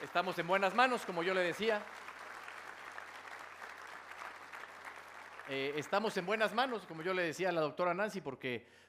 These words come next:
pues, tenemos aquí mucha experiencia, mucha experiencia. Eh, le agradezco, eh, por supuesto, a Domingo Ortuño, secretario general, que nos acompaña el día de hoy, Domingo, porque,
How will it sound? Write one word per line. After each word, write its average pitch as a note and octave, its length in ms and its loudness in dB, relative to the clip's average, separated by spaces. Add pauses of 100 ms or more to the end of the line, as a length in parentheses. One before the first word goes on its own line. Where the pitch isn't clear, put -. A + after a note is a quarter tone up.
pues, C3+ 140 -4
tenemos E3 440 -2
aquí C#3 340 -8
mucha F3 240 -2
experiencia, B2 640 -4 (380)
mucha D3+ 220 -6
experiencia. D#3+ 760 -2 (400)
Eh, C3 540 0
le D3 140 6
agradezco, D3 920 6
eh, A#2 100 -2
por A2+ 180 -8
supuesto, D#3+ 760 -2
a A#2 520 -2
Domingo C#3+ 340 -4
Ortuño, C#3+ 480 0
secretario B2+ 480 -4
general, A#2+ 420 -4
que - 80 -10
nos A2+ 120 -8
acompaña B2 400 -6
el A2 80 -4
día C#3 160 0
de A#2+ 100 -2
hoy, C3+ 180 2
Domingo, C#3+ 400 0
porque, A#2+ 460 -4